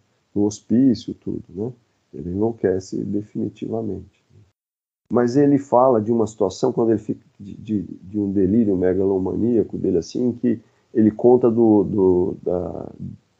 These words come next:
parece que é uma fábula do sol, que é a águia, que é aquele bicho impoten-, imponente, né, que os austríacos valorizam tanto, que é o, a águia pega o filhote e leva pro sol, pra mostrar pro sol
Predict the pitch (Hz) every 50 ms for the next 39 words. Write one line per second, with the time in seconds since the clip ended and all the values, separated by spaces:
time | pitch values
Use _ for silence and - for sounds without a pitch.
0 | _ _ _ - - 147 143 - - - 160 143 113 - - 143 147 139 120 110
1 | 107 104 101 104 117 110 - - - 117 120 127 117 95 87 - 113 104 92 101
2 | 117 135 131 107 90 87 87 85 - _ _ _ _ _ _ _ - 98 92 -
3 | - 110 98 92 87 101 107 104 - 107 101 90 - 92 - - - 110 110 110
4 | 95 - - 107 95 95 107 101 90 95 113 127 127 107 110 - - 98 113 113
5 | 113 - 95 85 95 90 90 - - - 95 85 - - 90 92 98 95 92 95
6 | 101 104 104 98 101 92 92 - - 117 131 131 123 - _ _ _ _ _ _
7 | _ _ _ _ 117 113 110 104 107 101 - - - 95 87 90 107 131 127 123
8 | 113 - 127 123 120 113 117 117 104 107 110 113 - 120 117 113 117 117 117 117
9 | - 113 98 - - - - 123 135 143 131 110 - 113 117 120 123 113 - -
10 | 123 123 - 120 107 - - - - 120 135 143 135 107 87 87